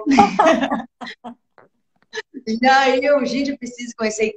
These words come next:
e cada vez mais, conversando com vocês, eu tenho aprendido muita coisa interessante. Eu, depois eu assisto a live de novo, sabe? Ali, observando mais, e consigo observar melhor até a, a conversa.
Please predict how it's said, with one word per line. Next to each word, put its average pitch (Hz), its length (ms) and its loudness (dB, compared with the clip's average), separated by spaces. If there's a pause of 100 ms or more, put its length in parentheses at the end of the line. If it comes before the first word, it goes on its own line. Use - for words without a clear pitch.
e 226 100 -14
cada 254 320 -2
vez 247 200 -4
mais, 196 240 -4
conversando 208 340 -12
com - 120 -20 (140)
vocês, 202 320 -8
eu 196 100 -12
tenho 202 140 -14
aprendido 196 360 -14
muita 233 320 -8
coisa 196 240 -12
interessante. 170 640 -10
Eu, 170 60 -8
depois 233 260 -4
eu 285 60 0
assisto 247 440 -4
a 185 40 2
live 165 300 -2
de 165 140 -10
novo, 160 200 -12
sabe? - 240 -10 (720)
Ali, 202 400 -2
observando 185 640 -4
mais, 180 540 -2
e 208 100 -14
consigo 208 540 -8
observar 196 440 -6
melhor 220 360 -2
até 165 280 -6
a, 165 60 -6
a - 260 -18
conversa. 160 520 -12